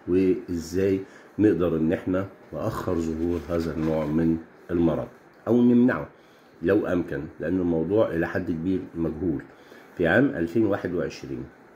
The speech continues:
قدر عدد الأفراد اللي هم بيع-، بيعيشون مع مرض السكري من النوع الأول بحوالي تمانية وأربعة من عشرة مليون شخص في جميع أنحاء العالم، مع، آه، حوالي خمسة مليون حالة جديدة في ذلك العام. وبحلول عام ألفين وأربعين من المتوقع أن يصل عدد الأشخاص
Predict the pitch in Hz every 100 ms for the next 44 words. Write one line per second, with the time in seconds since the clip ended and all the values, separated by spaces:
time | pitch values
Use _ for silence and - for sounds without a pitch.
0 | - 120 98 101 82 87 98 80 78 78
1 | - 62 - - 85 82 101 92 80 82
2 | 78 - 82 85 85 82 80 104 90 73
3 | 78 92 82 - - 92 82 78 87 82
4 | 90 98 78 - 92 90 - 82 - 80
5 | 76 90 82 76 85 80 76 85 92 85
6 | 69 - - - - - 82 85 95 78
7 | 80 - 92 82 80 101 104 110 - -
8 | - - 85 98 101 101 90 - 78 80
9 | 80 78 78 - - 90 98 90 98 95
10 | 82 82 82 95 87 95 87 78 95 85
11 | - 78 90 82 80 69 80 110 98 82
12 | 82 87 98 85 101 - 80 - 104 90
13 | 80 73 69 67 87 98 82 80 80 90
14 | - 82 - 82 82 95 85 80 78 95
15 | 82 76 78 - 85 78